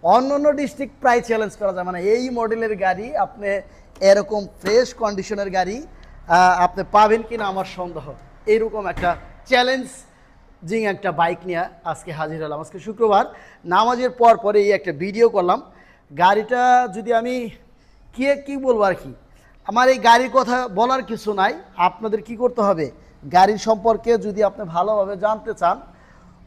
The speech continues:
অবশ্যই আগে গাড়ির বগলে আপনার আসতে হবে, গাড়ির কাছে আসতে হবে যে কি গাড়ি।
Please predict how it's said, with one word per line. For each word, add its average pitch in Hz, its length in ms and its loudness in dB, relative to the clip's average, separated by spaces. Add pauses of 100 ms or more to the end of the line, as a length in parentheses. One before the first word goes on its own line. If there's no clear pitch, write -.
(100)
অবশ্যই 202 340 2
আগে 214 200 2
গাড়ির 196 280 2
বগলে 208 240 0
আপনার 185 220 -4
আসতে 180 320 -6
হবে, 160 200 -6
গাড়ির 180 260 -4
কাছে 180 360 -6
আসতে 170 260 -8
হবে 143 260 -12 (420)
যে 170 240 -4 (360)
কি 262 280 0
গাড়ি। 196 340 0